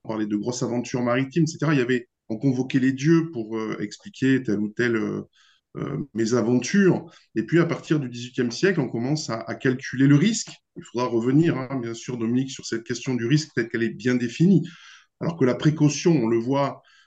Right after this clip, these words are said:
elle est plutôt basée sur l'opinion, sur un pressenti, un ressenti. Le risque, lui, par contre, il est bien scientifique. Et c'est à partir de la fin du dix-huitième siècle, et, euh, Vincent connaît bien ce, cela, que le révérend Baez,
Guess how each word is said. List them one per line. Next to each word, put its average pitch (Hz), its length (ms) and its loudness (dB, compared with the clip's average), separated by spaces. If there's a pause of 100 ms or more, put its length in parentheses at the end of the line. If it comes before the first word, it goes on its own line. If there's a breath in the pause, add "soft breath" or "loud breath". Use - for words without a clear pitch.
(140 soft breath)
elle - 140 -6
est 92 40 -6
plutôt 135 480 2
basée 104 320 0
sur 110 240 -4
l'opinion, 151 760 6
sur 110 240 -10
un 107 80 -6
pressenti, 131 640 -2
un 120 80 2
ressenti. 120 720 -2
Le 107 100 2
risque, 170 280 4
lui, 139 180 2
par - 120 -10
contre, 170 220 0
il 117 60 -8
est 117 60 -4
bien 139 120 0
scientifique. - 640 -10 (500 loud breath)
Et 117 60 0
c'est 196 160 4
à 190 40 6
partir 175 400 0
de 143 80 4
la 127 120 4
fin 151 160 2
du 139 120 2
dix-huitième 123 360 -4
siècle, 190 440 -2 (360)
et, 107 160 -2
euh, 104 160 -4
Vincent 110 320 -6
connaît 107 220 -2
bien 143 200 2
ce, 117 260 -4
cela, 185 440 -2 (320 loud breath)
que 135 60 4
le 120 180 6
révérend 131 680 0
Baez, 123 720 0